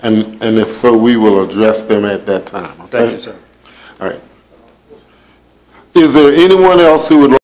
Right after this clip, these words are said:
Speaker 1: like to speak regarding this, uh, rezoning? Is there anyone else who would like to speak regarding this rezoning? Finally, is there anyone else who would like to speak regarding this rezoning?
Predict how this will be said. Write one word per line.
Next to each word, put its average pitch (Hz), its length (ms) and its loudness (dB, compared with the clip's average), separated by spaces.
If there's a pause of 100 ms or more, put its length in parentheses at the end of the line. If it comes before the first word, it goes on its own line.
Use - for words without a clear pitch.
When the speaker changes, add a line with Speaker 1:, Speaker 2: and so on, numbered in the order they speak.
Speaker 1:
like 139 240 0
to 123 280 2
speak 147 360 -2
regarding 123 560 2
this, 127 280 0
uh, 117 400 2
rezoning? 110 520 0 (1500)
Is 120 220 0
there 110 240 2
anyone 147 420 2
else - 380 -2
who 127 80 -6
would 117 100 0
like 113 220 2
to 123 80 -12
speak 123 280 -4
regarding 113 400 0
this 110 180 -4
rezoning? 98 540 -6 (1600)
Finally, 123 420 2
is 110 120 0
there 107 160 0
anyone 135 840 0
else 113 200 0
who - 100 -14
would 110 40 -8
like 107 160 0
to - 80 -18
speak 123 260 -8
regarding 113 360 0
this 110 160 -4
rezoning? 98 520 -6